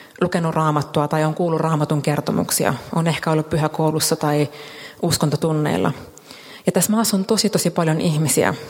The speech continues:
jotka edes jollakin tavalla tietää, mitä Raamatussa puhutaan.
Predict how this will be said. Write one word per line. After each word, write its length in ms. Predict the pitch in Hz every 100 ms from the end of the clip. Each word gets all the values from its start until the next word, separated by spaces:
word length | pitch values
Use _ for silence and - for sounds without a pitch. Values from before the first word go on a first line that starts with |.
| - - - -
jotka 380 | 175 - 170 - -
edes 280 | 175 180 -
jollakin 400 | 202 190 175 156
tavalla 300 | 160 156 156
tietää, 480 | 151 165 147 90 139 - - - - - -
mitä 220 | - -
Raamatussa 480 | 165 160 151 143 -
puhutaan. 540 | - - - - -